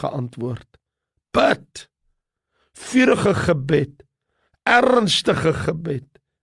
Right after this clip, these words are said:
en hy het weer gebid. As jy siek is,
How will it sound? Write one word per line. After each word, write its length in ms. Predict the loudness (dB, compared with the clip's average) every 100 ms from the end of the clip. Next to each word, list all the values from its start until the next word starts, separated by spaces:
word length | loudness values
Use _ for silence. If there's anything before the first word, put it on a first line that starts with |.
| -8
en 80 | -4
hy 100 | -4
het 100 | -4 _ _ -14
weer 280 | -6 -4 -4
gebid. 760 | -8 -12 -12 -14 -18 -20 -20 -20 _ _ _ _ _ _ _ _ _ _ -16
As 140 | -6 -4
jy 40 |
siek 300 | -4 -4 -6
is, 120 | -8